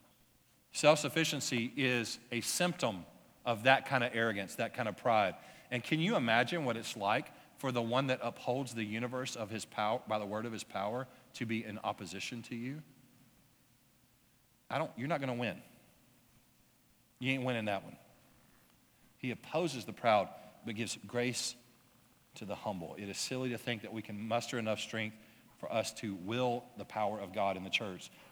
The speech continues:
to will the kingdom of God to come. We need a helper. The third is this. The church's power isn't found in our own version of God. Verses six through seven. All right, the disciples.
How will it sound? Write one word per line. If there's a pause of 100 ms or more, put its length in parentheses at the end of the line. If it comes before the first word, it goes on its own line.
to
will
the
kingdom
of
God
to
come. (300)
We
need
a
helper. (1500)
The
third
is
this. (340)
The
church's
power (240)
isn't
found
in
our
own
version
of
God. (1040)
Verses
six
through
seven. (920)
All
right, (1080)
the
disciples.